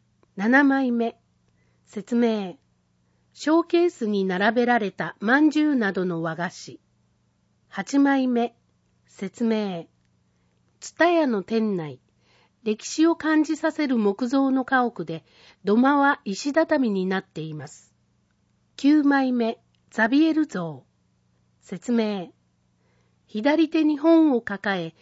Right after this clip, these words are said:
右手を上げている姿です。胸にはロザリオがかかっています。十枚目。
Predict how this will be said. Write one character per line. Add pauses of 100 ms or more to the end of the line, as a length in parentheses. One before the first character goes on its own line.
(160)
右
手
を
上
げ
て
い
る
姿
で
す。 (500)
胸
に
は
ロ
ザ
リ
オ
が
か
か
っ
て
い
ま
す。 (760)
十
枚
目。